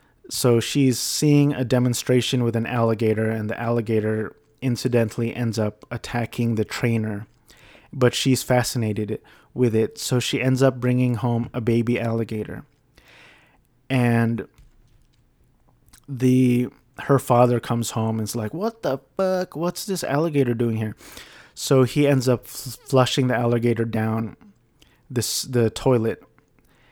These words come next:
And then there's a, the plot ensues where there is this kinda crazy scientist guy who is experimenting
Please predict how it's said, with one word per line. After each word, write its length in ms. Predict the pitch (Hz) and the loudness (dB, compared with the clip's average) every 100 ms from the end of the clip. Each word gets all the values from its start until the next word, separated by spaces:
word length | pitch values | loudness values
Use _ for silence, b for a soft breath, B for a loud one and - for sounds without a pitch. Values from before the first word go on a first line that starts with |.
| b b b - | b b b -2
And 260 | 143 139 | 2 4
then 460 | 143 147 147 147 139 | 4 4 4 4 4
there's 460 | 131 127 127 117 - | 4 4 2 0 -6
a, 340 | 123 117 117 - | -4 -2 -2 -4
the 220 | 127 123 | -4 -4
plot 560 | - - 120 120 - - | -2 0 2 0 -4 -6
ensues 920 | 123 113 - 127 113 113 113 110 - | -4 -4 -4 0 2 2 0 -4 -6
where 460 | 117 110 107 107 143 _ _ _ b b b b b b b | -2 -2 -2 -4 -10 _ _ _ b b b b b b b
there 260 | - 135 123 | -4 2 2
is 140 | 117 | 2
this 200 | 110 120 | 0 -2
kinda 360 | - - 123 117 | -2 0 2 0
crazy 440 | - - 127 117 | 0 2 4 4
scientist 760 | 120 - 117 120 117 123 - - | -2 0 0 0 -2 -4 -6 -4
guy 380 | 117 110 107 107 | -2 0 -2 -4
who 400 | - 117 113 117 | -4 -2 -2 -2
is 180 | 131 117 | -4 -4
experimenting 1080 | 113 - 139 139 127 120 113 - 113 113 | -6 -2 2 2 2 0 -2 -4 -4 -6